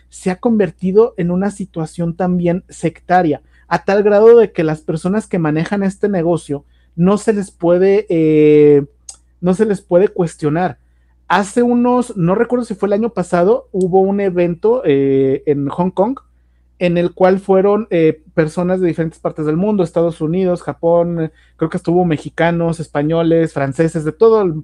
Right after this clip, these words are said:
partes del mundo, ¿no? Y en ese evento, eh, pusieron unos rayos láser,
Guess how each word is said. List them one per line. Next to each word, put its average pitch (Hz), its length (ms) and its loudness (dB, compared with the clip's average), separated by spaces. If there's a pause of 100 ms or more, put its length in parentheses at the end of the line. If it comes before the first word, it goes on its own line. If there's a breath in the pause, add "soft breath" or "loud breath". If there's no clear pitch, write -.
(140)
partes 160 280 -2
del 143 80 -4
mundo, 135 280 -2
¿no? 151 180 -4 (520)
Y 196 120 2
en 208 80 4
ese 226 220 2
evento, 226 580 2
eh, 170 380 0 (160)
pusieron 202 440 2
unos 196 280 -2
rayos 180 340 0
láser, 165 400 -2